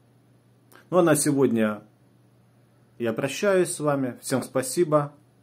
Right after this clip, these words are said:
До встречи на третьей неделе моего гранд-тура.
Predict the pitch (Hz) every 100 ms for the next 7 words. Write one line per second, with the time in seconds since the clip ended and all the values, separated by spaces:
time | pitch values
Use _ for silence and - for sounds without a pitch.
0 | _ _ _ _ _ _ _ - 117 113
1 | - 147 143 127 101 110 113 113 110 -
2 | _ _ _ _ _ _ _ - 127 110
3 | 104 107 104 101 101 98 98 101 110 110
4 | 156 131